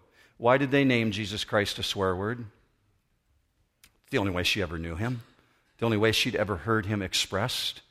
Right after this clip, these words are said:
I-, is Jesus more than an expression of profanity? Is he the name that is above every name?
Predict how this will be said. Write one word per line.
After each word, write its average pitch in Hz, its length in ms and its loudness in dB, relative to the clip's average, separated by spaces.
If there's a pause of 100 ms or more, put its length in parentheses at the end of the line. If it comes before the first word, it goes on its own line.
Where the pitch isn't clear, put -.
(600)
I-, 131 60 -2
is 127 340 4
Jesus 143 460 0
more 131 220 4
than 127 140 0
an 120 120 2
expression 123 600 0
of - 200 -8
profanity? 104 880 -2 (800)
Is 110 160 0
he 135 120 4
the 143 100 6
name 147 420 6
that 110 140 2
is 104 100 0
above 113 420 2 (300)
every 117 640 0
name? 80 560 -4